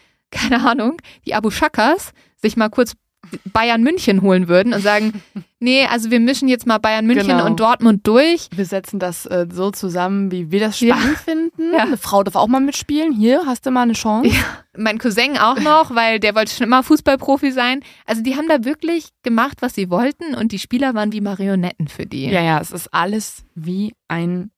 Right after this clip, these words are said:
Speaker 2: Spiel.
Speaker 1: Ja.
Speaker 2: Aber also noch nicht wie ein Wettbewerb, nicht wie ein sportliches Event, sondern wie so ein Spiel von Milliardären, die aber eher so auftreten wie so Kinder.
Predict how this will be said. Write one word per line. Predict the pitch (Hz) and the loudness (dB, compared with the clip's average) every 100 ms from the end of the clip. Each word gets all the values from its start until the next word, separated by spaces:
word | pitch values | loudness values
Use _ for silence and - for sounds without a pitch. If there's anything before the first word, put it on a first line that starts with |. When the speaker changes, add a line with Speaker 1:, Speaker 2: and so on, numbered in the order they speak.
| _ | _
Speaker 2:
Spiel. | - - 240 180 110 - _ _ | -16 -4 0 0 0 -10 _ _
Speaker 1:
Ja. | 190 175 - _ _ - | -2 -2 -4 _ _ -4
Speaker 2:
Aber | 180 175 175 - | 0 0 0 -4
also | 180 165 170 | -6 -6 -6
noch | - 180 - _ | -6 -10 -10 _
nicht | 233 247 | 2 4
wie | 254 | 6
ein | 240 | 6
Wettbewerb, | 233 233 208 165 156 202 | 6 2 -2 -2 -2 0
nicht | 208 | -2
wie | 233 | 0
ein | 220 | -2
sportliches | - 196 202 202 214 | 0 0 0 -4 -4
Event, | 220 180 147 143 | -4 -2 -4 -4
sondern | 170 170 175 _ | -2 -2 -4 _
wie | 170 180 | -8 -6
so | 190 | -4
ein | 185 | -6
Spiel | - - 220 262 349 _ _ _ _ - | -8 -2 0 0 -2 _ _ _ _ -4
von | 196 185 185 185 180 _ _ | -2 0 -2 -6 -8 _ _
Milliardären, | 185 190 190 180 175 185 220 226 | -4 -2 0 0 0 0 2 0
die | 185 | 0
aber | 175 170 | -2 -4
eher | - 180 | -2 -2
so | 175 | 0
auftreten | 185 175 - 185 175 | -2 -4 -6 -10 -8
wie | 170 | -6
so | 165 | -8
Kinder. | - - 190 180 - - | -8 -2 0 0 -6 -12